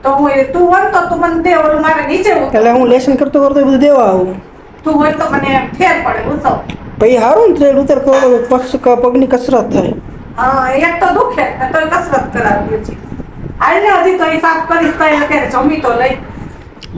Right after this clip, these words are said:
Speaker 2: ચાલો, તો હવે મમ્મી તો એ સાફ સફાઈ કરશે, એ મારે ધ્યાને રાખવું જોઈએ બધું,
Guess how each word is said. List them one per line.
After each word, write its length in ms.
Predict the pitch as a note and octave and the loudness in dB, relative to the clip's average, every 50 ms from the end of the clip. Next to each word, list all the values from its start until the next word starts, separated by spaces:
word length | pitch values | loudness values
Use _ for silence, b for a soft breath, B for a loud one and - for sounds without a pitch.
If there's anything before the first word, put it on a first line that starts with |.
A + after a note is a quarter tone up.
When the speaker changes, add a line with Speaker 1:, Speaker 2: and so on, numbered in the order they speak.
| - | -4
Speaker 2:
ચાલો, 200 | - G#3 G3+ F#3+ | -2 0 0 0
તો 120 | F#3+ F#3 G3 | 0 -2 0
હવે 160 | F#3+ G3 G3 | 2 2 2
મમ્મી 300 | G3 G#3 A3+ A#3+ B3 A#3+ | 2 2 0 0 0 2
તો 100 | - - | 2 4
એ 100 | - A#3 | 4 2
સાફ 240 | A#3 A#3+ A#3+ A#3 - | 2 0 -4 -4 -4
સફાઈ 260 | - A3+ - A#3+ A#3 | -6 -4 0 0 2
કરશે, 680 | B3 C4+ D4 C#4+ - C4+ C4 D4+ D4 - - - G#3+ | 2 2 0 -2 0 0 2 2 0 -2 -4 -4 -2
એ 40 | G#3 | 0
મારે 220 | G#3+ A3 A3+ A3+ | 2 2 2 2
ધ્યાને 360 | G#3 - G3+ G#3 B3 C#4 C#4 B3 | 2 2 0 0 0 0 2 2
રાખવું 300 | A3+ A3+ - - A#3 G#3+ | 2 2 0 0 -2 0
જોઈએ 180 | G#3 G#3 G#3 | 0 0 0
બધું, 260 | G#3 G#3 A3 B3+ D#4 | 0 0 0 2 0